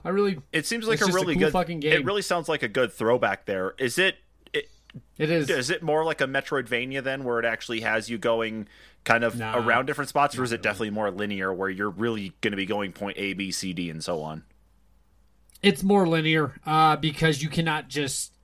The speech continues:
Speaker 1: it, it doesn't have, like, a giant open world where you can just go run around from everywhere and go backtrack. Uh,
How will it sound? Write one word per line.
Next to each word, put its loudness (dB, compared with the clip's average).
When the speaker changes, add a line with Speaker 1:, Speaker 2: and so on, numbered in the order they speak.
Speaker 1:
it, -8
it -4
doesn't 4
have, 8
like, 4
a 0
giant 0
open 0
world 2
where 0
you -2
can -4
just -4
go 2
run -2
around -4
from -8
everywhere -2
and -6
go 0
backtrack. 0
Uh, 4